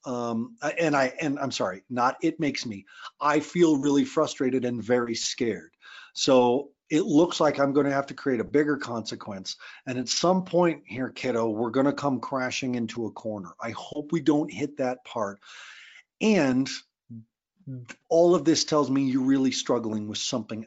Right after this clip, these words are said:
else. And so I'm here to have a conversation about that something else before this gets so out of hand. This is the early intervention piece. This is the part where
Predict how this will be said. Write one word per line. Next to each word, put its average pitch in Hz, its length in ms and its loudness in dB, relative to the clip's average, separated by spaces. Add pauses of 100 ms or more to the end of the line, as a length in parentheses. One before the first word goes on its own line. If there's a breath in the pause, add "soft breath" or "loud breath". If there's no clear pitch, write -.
else. - 400 -12 (200)
And 117 140 -8
so 123 300 -6
I'm 123 160 -4
here 151 400 2
to 151 240 -8
have 135 160 -4
a 143 60 -2
conversation 135 600 -2
about 123 280 0
that 151 160 4
something 135 380 -4
else 113 200 -4
before 135 380 -4
this 135 240 0
gets 143 300 -2
so 139 340 2
out 123 160 -2
of 113 140 -8
hand. 98 320 -8 (340 loud breath)
This 202 220 4
is 202 160 0
the 170 180 4
early 156 360 6
intervention 117 640 0
piece. - 500 -14 (760)
This 170 240 2
is 185 160 -2
the 185 80 2
part 165 380 2
where 127 300 2